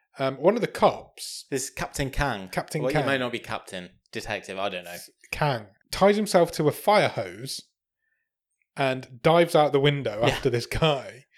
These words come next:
Speaker 2: Absolute healthy disregard for any self-protection
Speaker 1: Yeah.
Speaker 2: because this thing could have just ripped at any point.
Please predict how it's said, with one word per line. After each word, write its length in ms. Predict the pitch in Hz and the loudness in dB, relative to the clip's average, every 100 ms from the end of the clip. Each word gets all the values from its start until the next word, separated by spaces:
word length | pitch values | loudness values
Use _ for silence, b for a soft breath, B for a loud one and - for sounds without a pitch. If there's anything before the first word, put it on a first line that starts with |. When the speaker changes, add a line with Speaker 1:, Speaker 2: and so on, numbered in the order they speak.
| b | b
Speaker 2:
Absolute 600 | 156 180 143 156 151 143 | -2 -2 -2 -2 -2 -2
healthy 360 | 135 135 131 120 | 2 2 2 -4
disregard 680 | 135 131 123 120 117 113 110 | -4 -6 -6 0 2 0 -2
for 520 | - 107 107 104 - _ _ _ _ 139 | -6 -2 0 -2 -4 _ _ _ _ -6
any 380 | 127 123 117 110 | -4 -4 -6 -8
self-protection 800 | - 120 107 - - 117 - 196 | 0 0 0 -6 -8 -8 -6 -4
Speaker 1:
Yeah. 180 | 156 113 | -2 -2
Speaker 2:
because 300 | 110 - 107 | -4 -8 -6
this 180 | 131 117 | -4 -4
thing 160 | 117 107 | -6 -8
could 160 | 107 | -8
have 80 | 104 | -8
just 180 | 101 - | -8 -10
ripped 360 | 104 107 - 113 | -8 -8 -8 -8
at 80 | |
any 180 | - 101 | -8 -10
point. 280 | 92 101 | -12 -12